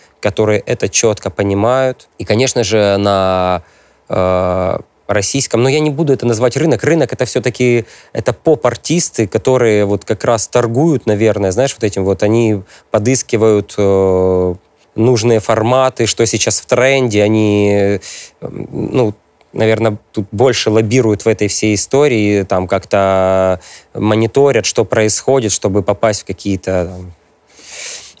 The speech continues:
топы, чарты. Вот. Но в России тоже, слушай, в андеграунде вообще просто огромное количество ребят.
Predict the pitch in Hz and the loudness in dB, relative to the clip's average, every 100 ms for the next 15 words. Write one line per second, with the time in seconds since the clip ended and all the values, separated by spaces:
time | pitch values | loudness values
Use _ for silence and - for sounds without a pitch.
0 | - - 139 - 107 92 117 123 131 - | -10 0 0 2 -2 0 2 2 0 -4
1 | 101 - - - - - - - _ - | -4 -8 -20 -20 -20 -20 -20 -20 _ -10
2 | 101 98 104 - 120 123 123 120 117 123 | -8 -6 -4 2 4 4 4 2 2 0
3 | - 196 165 143 113 107 110 101 117 113 | -2 -2 0 0 0 -2 -2 0 0 0
4 | 113 139 170 139 104 104 101 - 92 - | 2 2 2 0 0 0 -2 -4 -4 -2
5 | 107 113 107 - 95 95 92 92 92 92 | 0 0 0 -2 0 0 0 0 -2 -2
6 | 92 92 92 _ _ _ _ _ _ - | -4 -8 -14 _ _ _ _ _ _ -6
7 | 95 95 113 110 117 98 95 95 95 90 | -4 0 2 4 2 2 -2 -4 -6 -6
8 | 85 - 92 90 85 87 | -8 -10 -8 -8 -10 -14